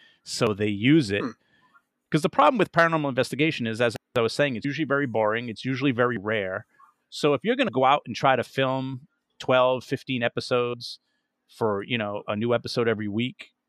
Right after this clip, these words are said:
Speaker 1: you need to do something to produce paranormal activity every week. So they use a lot of these talking boxes, ghost boxes, and all these different things. And, and I don't
Speaker 2: Mm.
Speaker 1: think there's anything legit to these things. I think they're just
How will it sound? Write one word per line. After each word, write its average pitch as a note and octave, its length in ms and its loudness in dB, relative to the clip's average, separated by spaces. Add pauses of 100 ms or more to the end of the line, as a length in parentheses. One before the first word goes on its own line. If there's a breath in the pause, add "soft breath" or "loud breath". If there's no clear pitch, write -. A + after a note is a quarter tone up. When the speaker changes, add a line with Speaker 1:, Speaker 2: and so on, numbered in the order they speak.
(220)
Speaker 1:
you A#2+ 160 0
need E3+ 200 -2
to C3 80 -6
do B2+ 160 -2
something G2 720 -4 (520)
to A#2 100 -2
produce B2 640 -4 (1200)
paranormal A2+ 400 0
activity G#2 380 -2
every F2+ 160 -8
week. F2+ 280 -12
So C#3+ 240 -2
they D3+ 120 -2
use F#3 200 -2
a G3 60 2
lot D#3 220 4
of C3+ 40 -2
these B2+ 180 -6
talking C3 500 -2
boxes, G2 480 -4
ghost - 380 -8
boxes, F2+ 640 -8
and F#2 80 -14
all G2+ 120 -4
these G2 100 -10
different G#2+ 320 -8
things. G#2+ 340 -6 (560 loud breath)
And, B2+ 280 0
and C#3 140 4
I F3+ 80 4
don't F3+ 120 0
Speaker 2:
Mm. - 20 -18
Speaker 1:
think D#3+ 160 -2
there's B2+ 300 -2
anything B2+ 640 -2
legit G#2+ 480 -6 (100)
to C3 160 -4
these G#2+ 300 -10
things. F2 460 -18
I A2 80 -4
think A#2 240 -6
they're A2+ 160 -2
just A2+ 340 -6